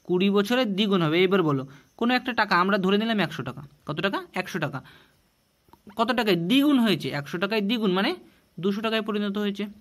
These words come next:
এটুকু বলো, এটুকু ঠিক আছে তো? একশো টাকায় দুশো টাকায় পরিণত, দ্বিগুণ বলেছে যেহেতু। ঠিক আছে, কত বছরে বলেছে? সেটা বলেছে কুড়ি বছর।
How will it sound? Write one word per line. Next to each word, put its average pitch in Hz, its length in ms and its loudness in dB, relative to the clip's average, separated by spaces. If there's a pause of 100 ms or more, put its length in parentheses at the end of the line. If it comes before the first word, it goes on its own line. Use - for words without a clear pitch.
(140)
এটুকু 214 220 0
বলো, 147 220 2 (200)
এটুকু 214 220 -4
ঠিক 269 100 -2
আছে 240 160 -2
তো? 160 100 -2
একশো 151 320 -6
টাকায় 208 220 -2
দুশো 220 440 0
টাকায় 240 200 2
পরিণত, 175 300 0
দ্বিগুণ 269 260 4
বলেছে 233 360 -2
যেহেতু। 214 340 -4 (420)
ঠিক 240 100 0
আছে, 247 200 -2
কত 233 160 2
বছরে 254 280 0
বলেছে? 254 340 -2 (300)
সেটা 190 240 0
বলেছে 202 300 0
কুড়ি 196 360 0
বছর। 139 340 -4